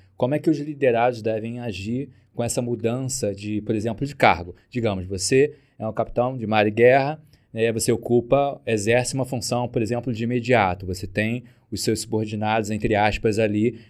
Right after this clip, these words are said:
né, os seus liderados, digamos assim. Em algum momento, você vai deixar de estar nesse cargo na Marinha do Brasil.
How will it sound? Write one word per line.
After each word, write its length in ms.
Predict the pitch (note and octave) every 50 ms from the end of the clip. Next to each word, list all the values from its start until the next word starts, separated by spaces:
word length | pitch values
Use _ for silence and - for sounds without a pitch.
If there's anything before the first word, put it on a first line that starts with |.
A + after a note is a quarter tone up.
| _ _
né, 340 | A2+ A2 G#2+ A2+ A#2+ B2+ - - _ _ _ -
os 180 | - G#2+ F#2+
seus 180 | - - A#2+ G#2
liderados, 720 | F#2+ A#2+ C3 C3 C3+ C3 B2 A2+ A2+ A2+ A2 G#2 G2 G2 F#2+
digamos 300 | G2 G2+ G#2 G#2 G#2 G#2
assim. 300 | A2 G#2 - G2+ F2+ F#2+
Em 20 | A2+
algum 180 | C3+ C#3+ D3+ E3
momento, 500 | F#3 F#3 F3 D#3 C#3+ D3+ D3+ D#3 E3 - - _ _ _
você 500 | - D#3 D3+ D3+ - C3 A#2+ A#2+ B2+ C3+ B2+ - _ _ _
vai 380 | G#2 A2 A2 A2+ A#2+ C3+ D3 D3+ - _ _ _
deixar 380 | - C3 D3+ D3 - D#3 C#3 C3
de 80 | C3+
estar 160 | C#3+ - D#3 D3+
nesse 200 | D3+ D3+ - -
cargo 480 | - C#3 C3 B2 B2 A2 A#2+ B2 B2 - -
na 100 | A#2 A#2+
Marinha 380 | A#2+ B2+ C3 A#2+ A#2 A#2+ A#2+ A#2
do 60 | A#2+
Brasil. 460 | B2 B2+ D3 D#3+ D#3+ D3+ G#2 E2 -